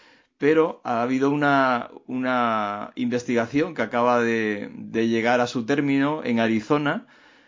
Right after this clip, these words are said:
y que ha salido a la luz. ¿En qué consiste esta investigación? O sea, ¿cómo se ha desencadenado? ¿Quién la ha llevado adelante? ¿Por qué concluye justo ahora?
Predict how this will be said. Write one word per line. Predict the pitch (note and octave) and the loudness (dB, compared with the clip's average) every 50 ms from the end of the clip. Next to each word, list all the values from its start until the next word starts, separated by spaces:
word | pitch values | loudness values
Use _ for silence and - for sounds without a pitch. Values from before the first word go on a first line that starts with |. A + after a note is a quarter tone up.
| _ _ _ | _ _ _
y | - - A#2+ B2 A#2 - | -4 0 2 2 2 4
que | - A#2 A2+ A2+ A2 A2+ | 4 4 6 6 6 4
ha | A#2 | 4
salido | - C#3+ B2+ C3+ C3+ C3 | 4 2 2 4 4 6
a | B2 | 6
la | A#2+ C3 | 6 6
luz. | D#3 F3+ E3+ - _ _ - - | 4 2 0 -4 _ _ -8 0
¿En | C3+ A#2+ A#2 | 0 2 4
qué | C3+ D#3+ | 4 4
consiste | D#3+ F3+ E3 - F3+ - - | 4 4 2 0 0 0 0
esta | D#3+ D#3+ - D#3 | 0 2 2 2
investigación? | C#3+ C#3+ D3 D3 D3 B2+ B2 A#2 - A2+ G2+ G#2 | 2 2 2 2 2 2 2 2 2 2 2 2
O | G#2+ | 2
sea, | A2+ A#2 G#2+ - - | 2 0 0 0 -4
¿cómo | - - C3 C3+ C#3+ C#3+ | 0 2 2 4 4 2
se | C#3 - C#3 | 4 4 4
ha | C3+ | 4
desencadenado? | C3+ C3+ C3+ C#3+ B2+ A#2 C3 B2+ B2 B2 C#3 C#3+ C#3+ C#3 C3 C3 | 4 2 0 -2 -2 2 2 2 2 2 2 2 2 2 0 0
¿Quién | - C#3 C3 C3 | 0 0 2 4
la | C3 | 4
ha | B2+ | 4
llevado | C3 B2 A#2+ A#2+ A#2+ A#2+ A#2 | 4 4 6 6 6 6 6
adelante? | A#2 A#2 B2 C3+ C#3 C#3+ C#3+ - C3+ C3+ C#3 | 4 4 2 2 2 0 0 0 2 2 2
¿Por | C3+ C3+ B2+ A#2 A2 G#2 | 2 2 2 0 0 0
qué | - B2+ B2 A#2+ A#2+ A#2 A#2 - - - - _ _ - - - | -2 0 2 4 2 2 0 -2 -10 -20 -20 _ _ -20 -8 0
concluye | - A#2 A#2+ A#2 - C3 B2+ A#2+ A#2+ A#2+ | 2 4 4 4 4 4 6 6 6 4
justo | A#2 B2 A#2 - - A2 | 4 0 -4 -2 0 2
ahora? | G#2 A2+ A#2 C3 D#3 A3+ | 4 4 4 2 0 -4